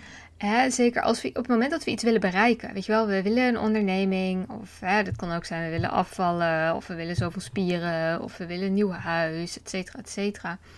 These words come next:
Maar als je beseft wat, waarom je dat wil, en va-, dan, dan wordt dat stu-, een stuk makkelijker, hè. Dus ze zeggen natuurlijk altijd: "Het is mega belangrijk om je why te kennen." Dus,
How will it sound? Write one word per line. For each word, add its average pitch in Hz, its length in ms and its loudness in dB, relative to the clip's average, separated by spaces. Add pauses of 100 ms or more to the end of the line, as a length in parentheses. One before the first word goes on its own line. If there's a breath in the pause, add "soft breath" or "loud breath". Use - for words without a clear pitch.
(540 loud breath)
Maar - 140 2
als 240 180 4
je 233 160 4
beseft 262 460 0
wat, 196 320 2
waarom 214 300 4
je 349 100 2
dat 190 200 6
wil, 190 480 4
en 196 180 2
va-, 233 320 4 (100)
dan, 208 440 2
dan 202 200 2
wordt 269 160 2
dat 349 120 -2
stu-, 226 260 0
een 214 100 0
stuk 202 220 -2
makkelijker, 233 500 2
hè. 254 100 4
Dus 269 200 -4
ze - 140 -6
zeggen 180 300 4
natuurlijk 175 320 -4
altijd: 175 460 0 (680 loud breath)
"Het - 160 -6
is 190 140 -2
mega 196 460 2
belangrijk 175 500 0
om 180 100 -2
je 165 120 0
why 160 320 0
te 214 120 -4
kennen." 196 340 0
Dus, 185 140 -6